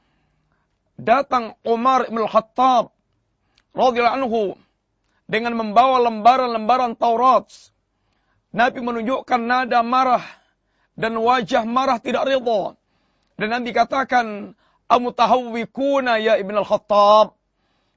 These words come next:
Apakah Anda masih ragu ya Ibn al-Khattab?" Lalu Nabi katakan di antaranya, "Wallahi law kana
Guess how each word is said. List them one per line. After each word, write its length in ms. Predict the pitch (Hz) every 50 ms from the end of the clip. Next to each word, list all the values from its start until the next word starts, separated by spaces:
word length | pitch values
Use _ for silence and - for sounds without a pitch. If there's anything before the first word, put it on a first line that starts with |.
| _ -
Apakah 560 | 247 269 247 - 254 233 - 262 220 220 -
Anda 480 | 226 233 240 233 226 220 214 208 208 208
masih 320 | 208 196 - - 208 208
ragu 400 | 220 240 247 240 - 226 220 220
ya 80 | 220 208
Ibn 320 | - 190 185 208 208 202
al-Khattab?" 720 | - 208 202 _ - - 240 247 240 247 247 240 240 233 _ _ _ _ _ _ _ _ _ _ _ _ _ _ _ _ _ - -
Lalu 240 | 254 262 269 254 254
Nabi 320 | 277 294 302 330 269 214
katakan 400 | 262 254 - 254 262 - 262 233
di 80 | 220 233
antaranya, 480 | 226 214 - 240 240 233 226 220 214
"Wallahi 720 | 214 208 214 214 214 208 214 226 233 240 233 226 220 208 214
law 240 | 214 208 208 202 185 -
kana 640 | - 240 262 277 277 262 247 240 226 220 208 -